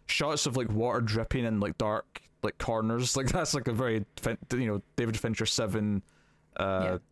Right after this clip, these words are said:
Speaker 1: sort of moment, and you can see a lot of that in this. Uh, so yeah, visually it is a very nice looking film, um, but it's obviously, like, a, the, the tone is this sort of, like, depressing, like, we're in a prison.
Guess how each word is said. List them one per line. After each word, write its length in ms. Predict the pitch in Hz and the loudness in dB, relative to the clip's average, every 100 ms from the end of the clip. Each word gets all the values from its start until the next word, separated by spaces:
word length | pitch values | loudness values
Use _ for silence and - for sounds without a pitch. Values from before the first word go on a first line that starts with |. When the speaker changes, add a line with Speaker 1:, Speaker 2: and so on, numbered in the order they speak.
| - | -8
Speaker 1:
sort 240 | - 113 98 | -2 0 0
of 100 | 92 | -2
moment, 400 | 117 107 95 85 - | 0 0 0 -2 -4
and 300 | 113 101 98 | -2 0 2
you 120 | 113 | 2
can 100 | 123 | 0
see 100 | 120 | 0
a 80 | 135 | 0
lot 300 | 104 101 101 | 2 2 0
of 40 | 95 | 0
that 160 | 90 | 0
in 100 | 87 | 0
this. 260 | 87 82 - - _ - - - _ _ - | -2 -2 -4 -8 _ -20 -20 -20 _ _ -14
Uh, 220 | - - - _ _ _ - | -12 -16 -20 _ _ _ -10
so 260 | - 101 98 - | -4 -2 -4 -4
yeah, 160 | 113 104 | -2 0
visually 640 | 147 233 214 151 107 90 - | 0 0 0 0 0 -2 -2
it 80 | 127 | -2
is 460 | 120 135 117 104 - | 0 0 0 -2 -2
a 100 | 117 | -4
very 320 | 110 127 143 | -2 0 0
nice 420 | 120 110 113 - | 0 0 0 -2
looking 280 | 113 - 101 | -4 -2 -4
film, 420 | - 107 90 76 - _ _ _ 73 | -2 -2 0 -2 -6 _ _ _ -4
um, 400 | 82 82 78 76 - _ _ _ _ _ _ _ _ _ _ _ - | -2 -2 -4 -8 -16 _ _ _ _ _ _ _ _ _ _ _ -4
but 100 | 147 | -2
it's 120 | 160 | 0
obviously, 440 | 175 147 - 123 110 - | 0 0 0 -2 -2 -4
like, 140 | - | -2
a, 80 | 123 76 | -4 -2
the, 80 | 120 | -2
the 140 | 120 | -2
tone 380 | - - 131 120 | -2 -2 0 0
is 120 | 107 104 | 0 0
this 140 | 110 | -2
sort 220 | - - | 0 -2
of, 100 | 90 | 0
like, 160 | 95 - | -2 -4
depressing, 680 | 107 - 110 107 - 101 95 | -4 -2 -2 0 0 0 0
like, 160 | 95 | 0
we're 200 | 110 107 | 0 0
in 80 | 110 | 0
a 60 | 101 | -2
prison. 680 | - - 110 101 98 85 | -4 -2 -2 0 0 -2